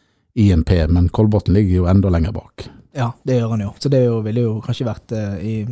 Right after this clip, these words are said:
Speaker 2: i andre enden av skalaen igjen. Men der ser vi jo hvordan disse konstellasjonene blir, blir til. Eh,
Speaker 1: Og hadde I M P sagt ja til,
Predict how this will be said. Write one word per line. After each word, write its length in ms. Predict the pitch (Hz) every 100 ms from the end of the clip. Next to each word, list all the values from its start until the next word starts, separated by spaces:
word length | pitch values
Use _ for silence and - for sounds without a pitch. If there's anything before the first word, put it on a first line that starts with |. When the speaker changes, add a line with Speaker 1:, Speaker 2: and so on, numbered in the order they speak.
| 110
Speaker 2:
i 20 | 156
andre 320 | 165 156 127
enden 220 | 101 95
av 60 | 104
skalaen 360 | 101 92 87
igjen. 180 | 87 95
Men 120 | 156
der 100 | 185
ser 200 | - 196
vi 80 | 143
jo 60 | 120
hvordan 220 | 165 147
disse 180 | 131 147
konstellasjonene 680 | 135 - 127 - 131 117 107
blir, 240 | 113 110
blir 180 | 117 123
til. 260 | - 190 160 - - - -
Eh, 420 | - 135 131 123 123
Speaker 1:
Og 100 | 101
hadde 280 | 131 135 123
I 100 | 127
M 100 | 117
P 320 | - 120 110
sagt 240 | 95 113 107
ja 180 | 113 113
til, 420 | - 113 107